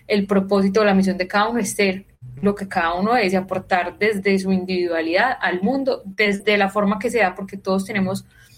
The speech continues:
mucho para aportar desde donde sea, sea que yo sea médica, que sea reiki, que sea diseñadora o que sea lo que sea, todos aportamos siendo eso que somos. Entonces, como mantenernos centrados y equilibrados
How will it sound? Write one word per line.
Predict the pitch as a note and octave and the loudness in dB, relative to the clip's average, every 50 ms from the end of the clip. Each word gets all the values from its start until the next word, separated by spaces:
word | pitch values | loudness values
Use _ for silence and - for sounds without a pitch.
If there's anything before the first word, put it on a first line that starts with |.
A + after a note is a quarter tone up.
| - _ _ - - - - | -20 _ _ -20 -20 -20 -12
mucho | - A3+ B3 B3+ A#3+ B3 B3+ | -6 -2 -2 -2 0 -2 -2
para | A#3 A3+ G3+ F#3+ | 0 2 2 2
aportar | F#3+ - F#3+ - - F#3+ F3+ F3+ - | 0 -2 -4 -2 -2 -2 -2 -2 -2
desde | - G#3+ A3+ G3 G#3+ G3+ | -2 -2 -2 0 0 0
donde | G3 F#3 F3 E3+ F3 | 0 0 -2 -6 -8
sea, | F3 - G#3+ G3 E3+ E3 | -4 -2 0 0 0 -2
sea | - - F#3 F3+ F3+ F#3 G3 G3 - | -2 0 2 2 2 2 0 -4 -6
que | - G#3 G3 | -6 -6 -4
yo | F#3+ F3+ E3+ | -4 -4 -4
sea | E3+ F#3+ F#3+ G3 G3 F#3+ - - - - _ - - _ _ _ | -2 0 0 0 0 -2 -4 -12 -20 -20 _ -20 -20 _ _ _
médica, | F#3 G3+ G#3+ A3+ A#3+ C4 B3+ - C#4 C4 C4+ C4+ - | -2 0 0 0 0 -2 -2 -2 -2 -2 -2 -2 -4
que | - G#3 | -2 0
sea | G3 F#3 F3+ F3+ | 2 2 2 0
reiki, | F#3+ G#3 G#3+ A#3+ C4 B3 - B3+ A#3+ | 0 0 -2 -2 -4 -6 -10 -12 -8
que | - G#3+ | -6 -4
sea | F#3+ F#3+ F3 | -2 0 0
diseñadora | F#3 G3 G3+ G3+ F#3+ F#3 F3+ F3 F3+ G#3 A3+ B3+ B3+ | 0 0 0 -2 -4 -4 -2 0 0 2 2 2 0
o | A#3+ B3 | -2 -4
que | - G3+ | -6 -8
sea | F#3+ F#3+ F#3 F3 F3 F#3 G3 G3 - - _ - | -4 -2 -2 0 0 0 -2 -2 -6 -16 _ -8
lo | A3 A#3 A3 | -6 -6 -4
que | - A3+ | -4 -2
sea, | G#3+ A#3 G3 E3+ D#3 D#3+ - - | 0 0 0 0 -2 -4 -6 -2
todos | - A3+ G#3+ A3+ | 0 0 2 2
aportamos | B3 B3 B3 - G3 G3 G#3 G3 F#3+ G#3 G3 - - | 0 -2 -4 -6 -6 -4 -2 0 0 0 -2 -6 -8
siendo | - - - B3+ B3 B3 A#3+ A#3+ A#3+ | -10 -6 -2 0 0 0 0 0 0
eso | A3+ G#3 A#3+ A#3+ | 0 -2 -4 -4
que | - G3 | -2 -2
somos. | G3+ A3 G3+ F#3 E3+ E3+ - - - _ - - - - - - _ | 0 0 0 -2 -4 -10 -20 -20 -20 _ -20 -20 -18 -18 -18 -16 _
Entonces, | - G#3 G3+ G3 G#3 G3+ F#3+ G#3 G3+ - | -4 -2 0 0 2 2 0 0 -2 -2
como | B3 A#3 G#3+ | 0 2 4
mantenernos | G3+ G3 F#3+ F#3 F#3+ - G#3 G3+ F#3 F#3+ G3 G#3 G3+ | 6 6 4 4 0 -2 -2 -2 -2 0 -2 -2 0
centrados | - A3+ G3+ G3 F#3+ G#3 G3+ F#3+ F#3 F3+ F3+ F3+ F#3 | 0 0 0 0 0 2 2 2 2 2 0 -2 -4
y | A3+ | -6
equilibrados | G#3 G3 - - G3+ F#3+ F#3+ F#3 F3+ F#3 F3+ E3+ E3+ F3+ F#3+ G3 - | -8 -8 -6 -6 -4 -2 0 0 0 0 0 2 2 0 0 -2 -6